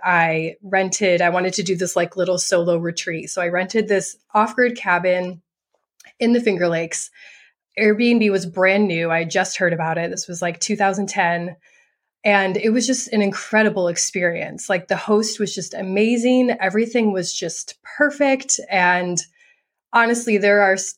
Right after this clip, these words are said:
you know, even today, like, fast forward ten years later or something, and, you know, there are a lot of places that still aren't as, like,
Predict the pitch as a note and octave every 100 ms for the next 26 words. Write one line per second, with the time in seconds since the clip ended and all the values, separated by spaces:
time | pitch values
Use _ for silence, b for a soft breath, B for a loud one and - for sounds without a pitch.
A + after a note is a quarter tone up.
0 | _ G#3+ G3 F3 F#3+ A3+ G#3+ G#3 A3 F#3
1 | F3+ D#3 D#3 D#3+ D#3+ - _ - F#3 -
2 | G3+ F#3 E3+ E3+ - F#3 F3+ E3+ F3+ F3
3 | F3 F3 - F#3 F3 F3+ F3+ - F#3 E3+
4 | E3+ E3 - F3+ _ G#3+ F3+ E3+ F#3+ G3
5 | G3+ G3+ G#3 A3 A#3+ A#3+ A3+ A3+ - -
6 | C4 B3+ F3 F#3 G3+ G3+ G3+ G3+ F#3+ F#3
7 | F#3